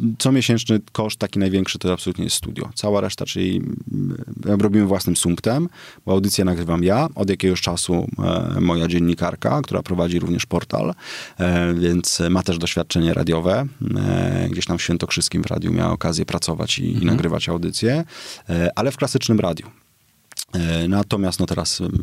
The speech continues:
Speaker 1: jakby właśnie, m, przeszła na tą inną stronę,
Speaker 2: Mhm.
Speaker 1: te, m,
Speaker 2: Na tą
Speaker 1: e,
Speaker 2: lepszą
Speaker 1: te,
Speaker 2: stronę.
Speaker 1: tak, zdecydowanie.
Speaker 2: <laughs>
Speaker 1: E, więc nagrywamy to we dwójkę, ale w związku z tym kosztów dodatkowych nie ma. No, ona jest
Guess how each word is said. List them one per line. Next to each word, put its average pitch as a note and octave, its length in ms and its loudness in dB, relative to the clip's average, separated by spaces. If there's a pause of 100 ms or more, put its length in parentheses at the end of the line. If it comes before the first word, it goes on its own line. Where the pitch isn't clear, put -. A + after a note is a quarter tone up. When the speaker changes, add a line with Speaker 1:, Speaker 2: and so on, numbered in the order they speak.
Speaker 1:
jakby F2 180 -2
właśnie, E2+ 300 -2
m, F#2 580 -10
przeszła F2+ 280 -2
na F2 80 0
tą F2+ 140 0
inną F2 320 4
stronę, F2+ 360 2
Speaker 2:
Mhm. E2+ 240 0
Speaker 1:
te, F2 360 0 (460)
m, F2+ 160 2 (500)
Speaker 2:
Na F2 100 0
tą E2+ 140 2
Speaker 1:
e, - 20 4
Speaker 2:
lepszą G2 280 0
Speaker 1:
te, F#2 80 2
Speaker 2:
stronę. - 240 -4 (120)
Speaker 1:
tak, G#2+ 120 2
zdecydowanie. F#2 760 2
Speaker 2:
<laughs> D#3+ 40 -10 (440)
Speaker 1:
E, F#2 640 2
więc G2+ 300 2
nagrywamy G#2+ 400 2
to F#2+ 100 0
we F#2 120 2
dwójkę, F2 520 0
ale A2+ 200 2
w - 20 2
związku C#3 240 2
z - 40 -6
tym D3 120 -4
kosztów C#3+ 280 -4
dodatkowych C#3 420 -2
nie A#2+ 120 4
ma. C3+ 80 4
No, D#3+ 80 0
ona E3 120 0
jest D#3 100 -2